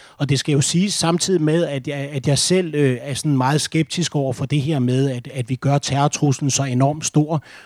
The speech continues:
Så skal det jo høre det med til billedet, at i de senere år har Danmark jo ligget meget, meget højt, øh, øh,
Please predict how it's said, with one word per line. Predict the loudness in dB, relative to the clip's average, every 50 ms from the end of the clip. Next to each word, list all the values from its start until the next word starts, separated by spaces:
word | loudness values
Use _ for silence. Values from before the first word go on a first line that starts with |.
| -16 _
Så | -2 -2 0
skal | 0 0 0
det | 2
jo | 2 2
høre | 2 0 0 0 0
det | 0 0
med | 0 2 0 0
til | -2 -2 -6
billedet, | -4 0 0 2 2 0 -2 -2
at | -6 -10 -10 -12
i | -14 -8
de | -6 -4
senere | 0 0 2 2 4 2 2
år | 2 2 2 2 0
har | -2 0 0 0 0 -2
Danmark | -2 0 2 2 2 2 0 2 2
jo | 0
ligget | 2 2 2 0 2 2 2
meget, | 2 2 2 0 0
meget | 0 0 0 0 -2 -2
højt, | -2 -2 -2 -2 -2 -6 -14 -20 _ -20 -20 -20 -20 _ _ _ _ _
øh, | 0 0 2 0 0 0
øh, | 0 0